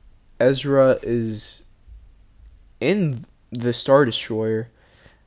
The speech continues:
along with Thrawn and everything. So,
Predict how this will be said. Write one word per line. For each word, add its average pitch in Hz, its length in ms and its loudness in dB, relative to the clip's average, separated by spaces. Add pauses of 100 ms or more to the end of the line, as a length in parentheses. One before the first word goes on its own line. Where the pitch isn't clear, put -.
(100)
along 123 160 0
with 110 120 -4
Thrawn 117 240 -2
and 107 80 -4
everything. 113 580 -4 (800)
So, 135 520 2